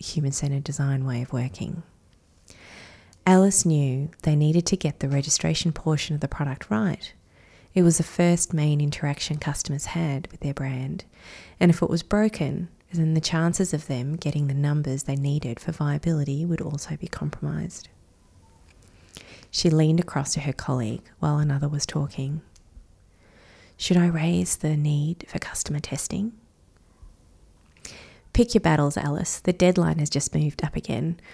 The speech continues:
We're just going to have to write this one out." Her colleague, Greg, had been there longer and was more experienced. Alice remained quiet.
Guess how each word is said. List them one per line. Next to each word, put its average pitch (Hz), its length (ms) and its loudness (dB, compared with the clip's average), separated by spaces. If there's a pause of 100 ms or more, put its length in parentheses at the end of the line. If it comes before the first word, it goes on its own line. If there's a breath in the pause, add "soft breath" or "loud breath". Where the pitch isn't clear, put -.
(180 loud breath)
We're 170 100 6
just 175 240 2
going 151 200 0
to 151 100 -4
have 127 180 -4
to - 120 -8
write 147 240 -6
this - 200 -6
one 151 120 -8
out." - 380 -10 (880 soft breath)
Her 202 100 0
colleague, - 580 4 (240)
Greg, - 380 -4 (400 soft breath)
had 170 160 0
been 160 220 6
there 151 160 4
longer 151 580 -4 (120)
and 170 140 4
was 156 160 0
more 151 280 4
experienced. - 800 -6 (640 loud breath)
Alice 160 340 2
remained - 380 -2
quiet. - 560 -8